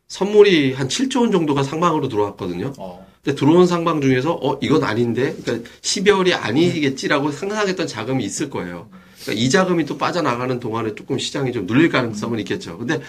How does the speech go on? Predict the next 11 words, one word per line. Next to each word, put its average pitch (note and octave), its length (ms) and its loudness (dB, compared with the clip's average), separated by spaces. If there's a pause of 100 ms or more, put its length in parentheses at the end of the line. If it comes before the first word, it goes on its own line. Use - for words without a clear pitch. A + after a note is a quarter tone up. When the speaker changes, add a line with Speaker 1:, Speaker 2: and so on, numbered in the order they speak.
(360)
Speaker 1:
그건 F3+ 260 6
어디까지나 C#3+ 460 0
일정이 B2+ 340 -2
눌리는 A2+ 380 0
거고, F#2+ 460 -4
Speaker 2:
음. E2+ 180 -18 (220)
Speaker 1:
찍어준 G3 360 2
거는 E3 280 -2
미국은 F#3+ 460 4
금리 C#3 220 4
인상을 C#3 300 2